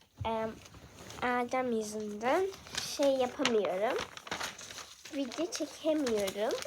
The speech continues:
İzin vermiyorlar. Veriyorlar da işte pek rahat olmuyor böyle konuşmalar falan.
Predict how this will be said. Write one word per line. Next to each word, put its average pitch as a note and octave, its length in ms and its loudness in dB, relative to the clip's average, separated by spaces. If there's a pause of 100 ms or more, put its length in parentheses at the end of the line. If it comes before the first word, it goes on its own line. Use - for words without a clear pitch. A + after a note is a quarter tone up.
(140)
İzin D4+ 340 -2
vermiyorlar. C#4 840 4
Veriyorlar D#4+ 580 4 (140)
da G#4+ 220 4
işte - 380 -4 (840)
pek F4 200 4
rahat E4+ 340 2
olmuyor C4 360 6
böyle G3+ 220 2
konuşmalar B3+ 640 2
falan. C4+ 280 -2